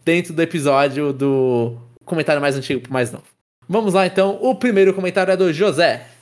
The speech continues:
"Caramba, vocês realmente vão atender meu pedido? Que legal. Ah, não se preocupa, Jeff. Não irei me decepcionar. Vocês são meu podcast de Nintendo favorito.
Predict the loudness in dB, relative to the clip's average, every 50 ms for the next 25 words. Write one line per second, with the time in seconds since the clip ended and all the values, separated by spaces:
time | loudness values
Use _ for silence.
0 | _ _ _ _ _ -6 -2 -2 0 2 2 2 2 0 0 -2 -4 -4 -10 _
1 | _ _ _ _ _ _ _ -8 -2 0 0 0 0 0 -2 0 0 0 0 2
2 | 0 0 0 -2 0 0 0 0 0 -2 -2 -2 0 0 -2 -2 -4 -6 -4 -2
3 | -2 0 0 0 -2 -2 -4 -10 -18 _ _ _ _ _ -8 -4 -2 0 0 0
4 | 0 0 -2 -2 -4 -6 -10 -16 _ _ _ _ _ _ _ _ -2 0 0 0
5 | 0 -2 -2 -2 -2 -2 -2 -2 -2 -2 0 0 2 2 0 0 -2 -6 -6 -2
6 | 0 0 2 2 2 2 2 0 -2 -2 -4 -6 -4 -4 -2 -2 -2 -2 -4 -6
7 | -12 _ _ _ _ _ _ _ -6 -4 -2 -2 0 0 0 0 0 0 -2 -2
8 | -2 -2 -2 -2 -2 -4 -2 0 0 0 0 0 -2 -4 -2 -4 -2 -2 -4 -2
9 | -2 -2 0 0 0 0 0 0 -4 -10 -18